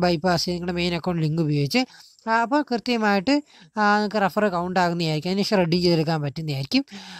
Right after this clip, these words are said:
അപ്പോൾ ഇതേപോലെ നമ്മൾ ഇതിനകത്ത് ഏർണിങ്സ് ഉണ്ടാക്കുന്നത് നേരിട്ട് Paytm വാലറ്റിലേക്കായിരിക്കും റെഡീം ചെയ്യാൻ പോകുന്നത്. അപ്പോൾ എന്തായാലും ഇന്നത്തെ വീഡിയോ ഇത്രേ ഉള്ളൂ. അപ്പോൾ ഇഷ്ടപ്പെട്ട് കഴിഞ്ഞാൽ വീഡിയോ ലൈക്ക് ചെയ്യാനും പിന്നെ ഇതേപോലത്തെ ഒട്ടനേകം നല്ല മണി ഏർണിംഗ് വീഡിയോസുകളൊക്കെ ഇനിയും കാണാൻ താല്പര്യമുള്ളവരാണ് ചാനൽ സബ്സ്ക്രൈബ് ചെയ്ത് വെക്കാൻ മറക്കില്ല.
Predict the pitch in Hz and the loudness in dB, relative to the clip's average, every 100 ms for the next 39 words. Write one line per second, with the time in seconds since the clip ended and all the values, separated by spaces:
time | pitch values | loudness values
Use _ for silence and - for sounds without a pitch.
0 | - - 254 262 262 254 226 226 220 196 | -18 -4 2 4 6 4 4 2 2 0
1 | 190 202 180 175 185 196 180 185 190 185 | 0 -2 0 -2 -2 -2 -2 0 0 2
2 | 175 214 185 175 175 180 165 160 156 147 | 2 2 4 4 4 2 2 0 0 0
3 | 165 160 147 147 233 - - - 247 262 | 0 0 0 0 0 -2 -18 -6 0 4
4 | 269 254 262 247 220 - 185 170 175 254 | 2 2 2 4 2 2 2 4 4 2
5 | 254 240 233 233 220 208 208 196 170 190 | 4 2 2 2 4 4 4 4 4 2
6 | 208 202 202 202 208 208 202 180 185 196 | 2 4 4 4 6 4 4 2 2 0
7 | 196 185 247 - 175 175 247 247 247 247 | 2 4 2 0 -16 -2 2 4 2 2
8 | 247 240 254 214 190 202 208 196 185 185 | 2 2 4 4 4 2 4 4 4 4
9 | 170 160 185 180 180 170 196 196 185 180 | 2 4 4 4 4 4 4 4 2 2
10 | 160 131 - 190 175 165 160 147 139 190 | -2 -4 0 2 4 2 0 -2 2 0